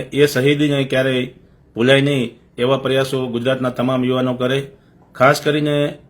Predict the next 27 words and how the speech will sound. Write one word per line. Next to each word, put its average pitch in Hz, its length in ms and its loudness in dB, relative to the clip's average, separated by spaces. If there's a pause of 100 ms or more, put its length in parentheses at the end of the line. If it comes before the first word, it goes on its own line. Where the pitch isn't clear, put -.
(180)
અત્યારે 123 520 0 (580)
જ્યારે 123 260 2
અમારો 139 300 2
કેસ 135 220 0
પાછો 123 240 -2
ખેંચાયો 120 360 -4
છે 120 100 -10
ત્યારે 110 380 -4 (560)
હજુ 113 180 -2
પણ 160 180 0
જે 143 180 4
કંઈ, 151 420 -2
અ, 120 320 -2
લોકોના 135 380 -2
કેસ 131 300 -4
બાકી 117 280 -2
છે, 127 120 -4
અમારી 120 220 0
પાસે 120 320 -2
સુરતથી, 123 680 -2
મહેસાણાથી, 120 720 -4 (500)
અ, 117 40 -8 (540)
પાલનપુરથી 127 680 0
યાદીઓ 117 280 0
આવી 113 200 0
રહી 123 160 -2
છે, 110 220 -8